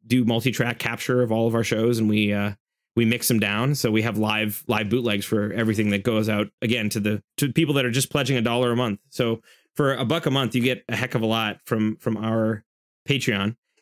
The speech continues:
And, uh, and I'm sure, you know, the powerful guys would also, uh, love your pledge as well. So go check them out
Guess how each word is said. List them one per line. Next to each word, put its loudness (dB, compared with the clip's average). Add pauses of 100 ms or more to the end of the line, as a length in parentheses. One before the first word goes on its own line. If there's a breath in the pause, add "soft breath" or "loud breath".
(100)
And, 0
uh, 0 (100)
and -2
I'm 0
sure, 2
you 0
know, 2
the 0
powerful -4
guys -2
would 0
also, 0 (360)
uh, 2
love 2
your 4
pledge 0
as 0
well. 2
So 0
go 2
check -2
them 2
out 0